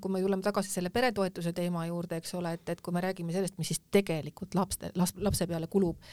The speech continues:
et esimene löök oli mulle siis, kui ma kuulsin elatisabi vähendamisest peredele. No ma ei saanud aru, kuidas on võimalik sellist kalk-, noh,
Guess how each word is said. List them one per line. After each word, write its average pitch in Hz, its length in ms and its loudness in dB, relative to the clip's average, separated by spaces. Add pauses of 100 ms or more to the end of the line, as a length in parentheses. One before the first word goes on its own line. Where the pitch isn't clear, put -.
(220)
et 202 140 6
esimene 175 380 0
löök 180 320 -2
oli 170 100 -2
mulle 175 220 -4
siis, 190 220 -4
kui 180 140 -6
ma 170 80 -4
kuulsin 175 380 -4 (400)
elatisabi 190 680 0
vähendamisest 170 840 -4 (120)
peredele. 170 460 0 (720)
No 196 140 2 (340)
ma 180 60 4
ei - 20 -2
saanud 196 320 2
aru, 196 160 2
kuidas 185 240 0
on 170 160 2
võimalik 185 800 -2
sellist 190 480 -4
kalk-, 170 220 -6
noh, 202 100 0